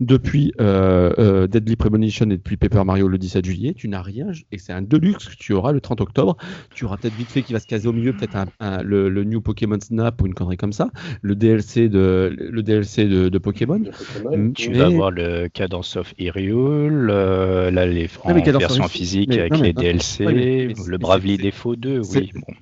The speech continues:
Speaker 1: Bah, le, le, le Cadence of Hy-, euh, le Cadence of Hyrule, il est, il est, il est sorti, il existe déjà.
Speaker 3: Ouais,
Speaker 1: C'est une
Speaker 3: ouais,
Speaker 1: version
Speaker 3: mais bon,
Speaker 1: boîte qui
Speaker 3: il
Speaker 1: existe
Speaker 3: est temps,
Speaker 1: déjà.
Speaker 3: voilà, oui.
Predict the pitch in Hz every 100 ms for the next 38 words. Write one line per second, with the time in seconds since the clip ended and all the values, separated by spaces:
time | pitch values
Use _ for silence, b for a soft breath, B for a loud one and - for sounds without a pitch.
0 | _ _ B B B 131 151 156 156 131
1 | 117 113 131 127 117 117 110 110 104 120
2 | - 127 127 117 113 110 101 101 165 208
3 | - 117 101 101 95 92 95 113 101 95
4 | 92 110 110 - 330 - 104 101 107 101
5 | 139 214 269 _ _ _ _ _ _ -
6 | 113 180 170 156 110 95 95 107 87 82
7 | 82 98 175 120 87 82 78 73